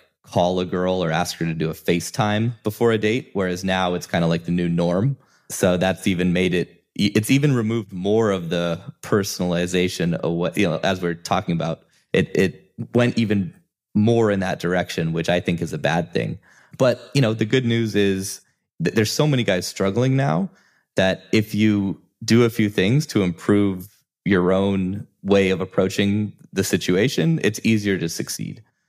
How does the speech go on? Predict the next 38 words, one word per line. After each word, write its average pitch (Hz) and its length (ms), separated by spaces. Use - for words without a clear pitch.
And 127 100
also, 156 220
depending 127 340
on 117 80
the 95 80
lifestyle 95 400
you 90 100
want 85 120
to 82 40
create, 92 520
you 131 80
know, 113 60
you 107 140
see 127 220
guys 107 300
now 95 640
that 87 220
are 82 300
like 95 220
Dan 95 220
Bilzerian, 85 560
for 62 120
example, 62 480
or 76 100
these 87 180
other 87 260
sort 82 260
of 82 60
influencers, 82 800
which, 85 280
you 107 80
know, 92 100
there's 101 280
a - 40
small 113 420
subset 101 520
of 80 120
guys 80 600